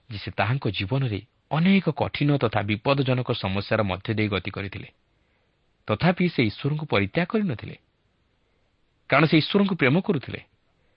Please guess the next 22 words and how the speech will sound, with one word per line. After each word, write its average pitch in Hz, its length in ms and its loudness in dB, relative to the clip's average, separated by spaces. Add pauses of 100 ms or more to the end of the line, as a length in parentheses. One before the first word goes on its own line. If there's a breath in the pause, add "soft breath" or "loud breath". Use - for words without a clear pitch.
(300)
ଓ 147 80 6
ଈଶ୍ୱର 226 300 6
ତାହାଙ୍କୁ 170 320 4
ପ୍ରେମ 123 240 2
କରୁଥିଲେ। 101 400 -4 (1080)
ଦାଉଦ 117 440 4 (340 loud breath)
ଈଶ୍ୱରଙ୍କ 135 480 2
ହୃଦୟ 107 300 4
ମଧ୍ୟରେ 123 360 0
ସ୍ଥାନ 92 280 -2
ପାଇଥିଲେ। - 400 -14 (1700)
ଷୋହଳ 120 240 2
ପର୍ବର 101 300 0
ତେର 104 240 2
ପଦରେ 95 260 -2
ଲେଖା 87 260 -4
ଅଛି, - 200 -6 (1800)
"ତଉଁ 117 140 4
ସାମୁଏଲ 143 440 6 (440)
ତୈଳ 113 220 6
ଶୃଙ୍ଗ 113 260 0
ନେଇ 104 220 2